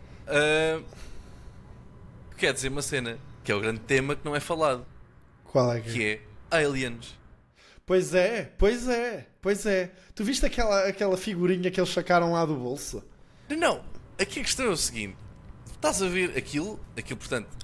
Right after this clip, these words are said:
Speaker 1: para quem não sabe, o Estado mexicano, ah, revelou
Speaker 2: Sim.
Speaker 1: um alien, dois acho eu, um, um,
Speaker 2: Ah,
Speaker 1: um alien
Speaker 2: só, sim, só vi um, sim.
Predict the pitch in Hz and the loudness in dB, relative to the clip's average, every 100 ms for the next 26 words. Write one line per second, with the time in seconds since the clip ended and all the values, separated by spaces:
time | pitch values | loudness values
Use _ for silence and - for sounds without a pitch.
0 | - 160 151 127 120 135 123 117 - - | -8 -4 -2 -2 -2 0 0 -2 -12 -16
1 | - - - 135 117 113 117 - 110 104 | -14 -10 2 2 2 -2 -4 -2 -2 -2
2 | 110 - - 107 110 110 113 - - - | -12 -10 0 2 4 2 -2 -12 -16 -18
3 | - 120 107 123 135 135 131 135 - - | -8 -4 -2 -2 4 6 6 2 -8 -12
4 | - - - - - 131 139 135 135 131 | -12 -20 -20 -12 2 4 6 4 4 0
5 | 127 135 - - 117 175 139 123 - 131 | -4 -6 -16 -16 0 2 4 2 0 -2
6 | 120 110 - - 127 110 - 139 139 143 | -2 -4 -14 -8 -6 -6 -4 -2 -2 -4
7 | - 160 151 147 143 123 120 131 - 139 | -6 2 6 8 8 6 0 0 0 2
8 | 151 151 190 135 123 131 | 4 6 6 4 0 -4